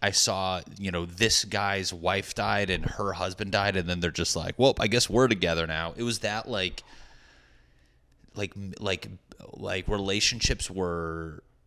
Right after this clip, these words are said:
uh, wasn't just, you know, loved. It was like, "Dude, I need, we need each other because otherwise, uh,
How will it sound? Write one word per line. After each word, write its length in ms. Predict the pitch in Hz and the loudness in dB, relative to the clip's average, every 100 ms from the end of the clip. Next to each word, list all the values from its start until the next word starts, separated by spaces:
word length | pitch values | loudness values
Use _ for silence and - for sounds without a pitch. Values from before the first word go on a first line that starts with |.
| _ - | _ -16
uh, 640 | 60 62 - - - - | -14 -12 -12 -10 -10 -6
wasn't 360 | 107 104 104 92 | -2 -2 -2 -2
just, 600 | 92 90 85 - - - | 0 0 0 -2 -2 -6
you 140 | 98 | -6
know, 160 | 87 82 | -6 -4
loved. 540 | 80 85 85 82 - | -2 0 0 -2 -6
It 60 | 113 | -2
was 120 | 104 | 0
like, 140 | 95 | 0
"Dude, 160 | - 101 | 0 2
I 80 | 90 | 2
need, 320 | 87 82 76 | 0 -6 -8
we 160 | 87 87 | -8 -6
need 180 | 85 | -4
each 160 | 71 - | -4 -6
other 220 | - - - | -10 -14 -16
because 320 | - - 80 - | -16 -14 -14 -12
otherwise, 500 | 80 76 73 - - | -12 -12 -14 -16 -16
uh, 500 | - 50 - - - | -14 -14 -12 -12 -14